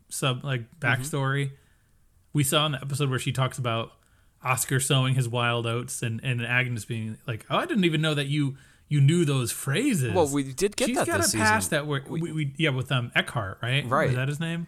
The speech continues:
Speaker 2: Yeah, and that was pretty fun to see how this clown was just being like, "You remember me, right? We, we were meant to be." And she's like, "Maybe. Give, give us more of that. <laughs> Give us more of that sa-, salacious, uh, you know, past that she may have had."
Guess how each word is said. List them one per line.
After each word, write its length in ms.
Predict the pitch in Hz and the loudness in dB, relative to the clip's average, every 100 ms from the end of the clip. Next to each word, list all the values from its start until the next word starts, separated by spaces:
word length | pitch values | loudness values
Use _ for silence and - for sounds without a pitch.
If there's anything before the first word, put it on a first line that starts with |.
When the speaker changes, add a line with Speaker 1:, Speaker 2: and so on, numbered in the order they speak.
| - | -10
Speaker 2:
Yeah, 260 | - 180 135 | 0 2 2
and 100 | 104 | 2
that 60 | 170 | 0
was 100 | 247 | -2
pretty 180 | - 202 | -4 -4
fun 300 | - 160 160 | 2 2 4
to 60 | 117 | 2
see 220 | - 139 | 4 4
how 100 | 127 | 4
this 180 | 123 117 | 2 2
clown 400 | - 131 147 131 | 2 2 2 2
was 160 | 113 107 | 0 0
just 160 | 107 | -2
being 140 | 123 120 | -2 -2
like, 180 | 113 120 | -2 -2
"You 140 | 226 | -2
remember 320 | 311 117 113 | 2 2 2
me, 260 | 110 123 185 | 0 -2 -2
right? 440 | 170 175 294 262 - - - - | -2 0 0 -6 -12 -20 -20 -10
We, 120 | 170 | -6
we 140 | 147 233 | -2 0
were 120 | 202 | 2
meant 180 | 135 170 | 2 -2
to 60 | 151 | -2
be." 280 | 226 254 | -2 0
And 160 | 107 107 | 0 -4
she's 360 | - - 117 104 | -10 -10 -8 -4
like, 200 | 107 104 _ _ _ | -6 -6 _ _ _
"Maybe. 600 | 110 135 294 302 156 190 - _ - | -6 -2 -2 -2 -4 -6 -14 _ -10
Give, 260 | - 190 190 | 2 4 4
give 160 | 117 180 | 2 0
us 100 | 196 | 2
more 220 | 190 214 | 2 4
of 60 | |
that. 320 | 131 170 135 - | 4 2 2 -4
<laughs> 60 | 107 | 0
Give 160 | 165 | 0
us 100 | 175 | 2
more 140 | 180 185 | 2 2
of 60 | |
that 100 | 170 | 2
sa-, 340 | 147 147 101 95 | 2 0 0 0
salacious, 680 | - 113 135 143 123 - - | 0 2 0 2 4 4 4
uh, 280 | 123 101 95 - - - | 4 4 0 -8 -18 -12
you 120 | 110 | -4
know, 100 | 113 | -2
past 400 | 95 - 120 175 | -2 -2 0 0
that 100 | 117 | 0
she 120 | - 107 | -2 -4
may 100 | 95 | -4
have 140 | 85 | -4
had." 300 | 92 82 85 | -4 -6 -8